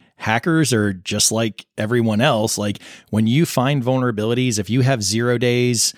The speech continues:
that you've discovered, like, that's street cred, right? Like, that's hypes you up. Um, and so, you know, and with the legitimization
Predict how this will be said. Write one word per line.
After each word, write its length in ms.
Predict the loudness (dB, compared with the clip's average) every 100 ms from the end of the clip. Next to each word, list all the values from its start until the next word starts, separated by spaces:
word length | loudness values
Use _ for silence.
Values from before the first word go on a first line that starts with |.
| -12 -8
that 120 | -2 0
you've 280 | 0 0
discovered, 600 | -2 -4 -2 -2 0 -2
like, 160 | -2 -6 _ -6
that's 520 | -2 0 -2 -2 -4
street 400 | -6 -2 -2 -2
cred, 340 | -4 -8 -8 -8
right? 300 | -2 -2 -2
Like, 160 | -2
that's 380 | -2 0 -2 -4 -10 -20 -10
hypes 340 | -2 -2 0 -2
you 240 | 0 0
up. 260 | -2 -8 -12 -14 -4
Um, 480 | -2 0 0 -2 -2
and 160 | -2 0
so, 440 | 0 2 0 -2 -6 -20 -20 _ _
you 120 | -2 0
know, 140 | 0 -2
and 140 | 0
with 160 | 0 -2
the 100 | -4
legitimization 1200 | -4 -4 -2 0 0 0 0 0 0 0 0